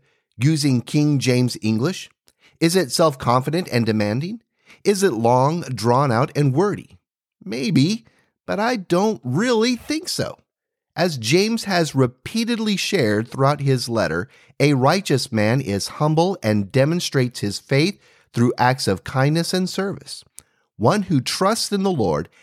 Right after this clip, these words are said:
and has the strength to persevere and endure hardship. I would think the prayers of a righteous man would reflect those traits. As a teen,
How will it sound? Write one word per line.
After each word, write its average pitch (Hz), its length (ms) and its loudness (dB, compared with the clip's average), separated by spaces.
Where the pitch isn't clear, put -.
and 127 140 4
has 139 300 2
the 117 120 0
strength 151 520 0
to 113 140 0
persevere 143 800 0
and 127 160 2
endure 127 540 2
hardship. 175 580 -4
I 123 120 4
would 151 200 2
think 135 240 2
the 107 80 0
prayers 135 500 0
of 107 120 0
a 98 80 0
righteous 131 520 -2
man 92 380 -4
would 131 180 2
reflect 123 640 0
those 110 560 0
traits. - 540 -6
As 226 160 0
a 233 80 -4
teen, 98 360 -6